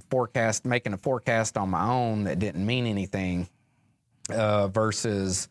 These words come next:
trying to make a forecast where, um, you know, um, well, you know, whether it be your business or government or what, you know, where, uh, something depends on it.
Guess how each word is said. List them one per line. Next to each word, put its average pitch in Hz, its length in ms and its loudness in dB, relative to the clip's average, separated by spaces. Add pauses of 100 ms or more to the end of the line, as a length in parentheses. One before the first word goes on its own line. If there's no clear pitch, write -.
(760)
trying 110 260 2
to 104 60 0
make 104 240 -2
a - 20 -10
forecast 101 800 0
where, 95 380 0
um, 87 460 0 (540)
you 110 220 0
know, 90 320 0
um, 87 440 0 (1300)
well, 101 280 0
you 113 120 0
know, 101 80 0
whether 101 300 2
it 92 100 -4
be 101 100 2
your 95 140 0
business 101 840 0
or 80 200 0
government 98 500 0
or 87 80 -2
what, 92 300 0
you 98 80 0
know, 87 280 -2
where, 87 280 0
uh, 85 240 0 (680)
something 98 300 -2
depends 87 420 -2
on 82 200 -2
it. 76 100 -8